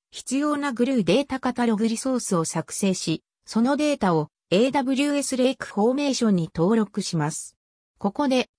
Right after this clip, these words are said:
アテナで、イベントデータストアにクエリを実行できるユーザーと、ロールを指定できます。これらのアクションは、コンソール、エーピーアイ、およびシーエルアイを使用して実行できます。この新機能は、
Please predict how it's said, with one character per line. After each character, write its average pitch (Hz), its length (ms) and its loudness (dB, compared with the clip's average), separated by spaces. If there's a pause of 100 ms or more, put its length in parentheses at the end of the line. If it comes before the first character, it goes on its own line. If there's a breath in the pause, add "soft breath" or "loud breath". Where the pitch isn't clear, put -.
ア 262 120 2
テ 330 140 -2
ナ 247 140 2
で、 170 200 2 (200)
イ 170 100 -2
ベ 262 180 2
ン 320 60 -4
ト 277 140 0
デ 294 220 0
ー 277 40 -4
タ 285 120 -6
ス - 120 -8
ト 285 180 0
ア 247 80 2
に 180 140 4
ク 294 200 -4
エ 294 100 0
リ 196 140 2
を 151 100 0
実 147 220 -6
行 269 240 2
で 247 120 -2
き 247 140 -2
る 190 80 2
ユ 240 200 2
ー 269 40 0
ザ 226 160 2
ー 190 40 0
と、 160 240 -2 (220)
ロ 269 180 4
ー 277 40 2
ル 220 140 4
を 175 40 2
指 156 120 -4
定 185 220 0
で 170 120 0
き - 140 -4
ま 151 160 0
す。 - 260 -12 (380)
こ 233 120 0
れ 320 120 0
ら 311 140 0
の 202 160 4
ア 214 60 0
ク - 100 -10
シ - 140 -4
ョ 214 60 2
ン 190 100 2
は、 156 200 2 (240)
コ 214 160 2
ン 330 80 0
ソ 311 240 2
ー 233 60 4
ル、 175 220 0 (220)
エ 175 160 0
ー 277 60 -2
ピ 254 260 2
ー 247 60 6
ア 226 60 4
イ、 170 140 -2 (200)
お 180 100 2
よ 233 140 4
び 240 140 0
シ 294 300 0
ー 285 40 0
エ 277 40 0
ル 269 120 0
ア 262 80 0
イ 233 100 2
を 170 80 0
使 156 140 -2
用 190 180 2
し - 140 -6
て 185 140 -2
実 170 300 2
行 233 240 2
で 202 160 2
き - 160 -2
ま 151 140 -2
す。 - 260 -10 (420)
こ 208 120 0
の 262 120 0
新 294 240 -4
機 277 180 -2
能 214 180 4
は、 175 220 2